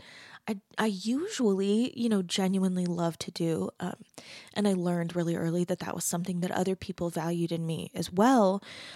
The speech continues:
Um, and then, you know, as I got older, I think there was, um, I, I got a, I got a bit of extra praise for,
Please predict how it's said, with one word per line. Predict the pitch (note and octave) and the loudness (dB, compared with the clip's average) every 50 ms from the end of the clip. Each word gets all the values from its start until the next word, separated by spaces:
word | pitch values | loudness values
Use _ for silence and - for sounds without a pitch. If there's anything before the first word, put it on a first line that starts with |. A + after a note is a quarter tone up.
| - - - | -18 -6 0
Um, | - A3+ A3+ A3+ A3+ A3+ A#3 A#3 - - - | 2 4 6 6 6 4 2 0 0 0 0
and | F#4+ G4+ G#4 | 2 4 4
then, | G#4 G4+ | 4 4
you | G4+ F#4+ F#4 | 4 2 2
know, | E4+ D4 | 4 2
as | C4+ B3+ - | 2 4 2
I | A#3+ A3+ | 2 2
got | - G3+ F#3+ F#3+ - | 4 4 2 4 4
older, | - E3+ E3+ F3 F#3+ F#3+ G3 F#3+ | 2 2 2 2 2 2 2 2
I | F3+ F3 | 2 0
think | E3+ - F3+ E3 E3 - | 0 -2 -4 -4 -2 -2
there | - E3+ E3+ | 0 0 2
was, | E3 E3+ F3 E3+ D#3+ E3 E3 - - - - - - - - - - - _ - | 2 4 4 4 4 4 2 0 -2 -6 -8 -14 -16 -16 -18 -18 -20 -8 _ 2
um, | A3 G3+ F#3 F3+ F3 F3 F3 - | 4 4 6 4 4 2 0 0
I, | G3 F#3+ G3 - | 0 0 0 0
I | G#3 G3+ | 0 0
got | F3 - F#3 F3+ | 2 4 4 4
a, | F3+ F3 - - - | 4 2 0 -2 0
I | G3 G3+ | 2 2
got | - - F#3+ F#3 | 4 4 4 4
a | F#3 | 4
bit | F3 - F3+ E3+ | 4 6 6 6
of | F3 F3+ | 4 4
extra | E3+ E3 - - - F#3 | 2 0 -2 -2 -2 -2
praise | - - - E3+ E3+ E3+ - - | -4 -4 -2 0 0 0 -2 -2
for, | - - - F3+ F3 E3+ - | -4 -2 -2 -2 -2 -2 -4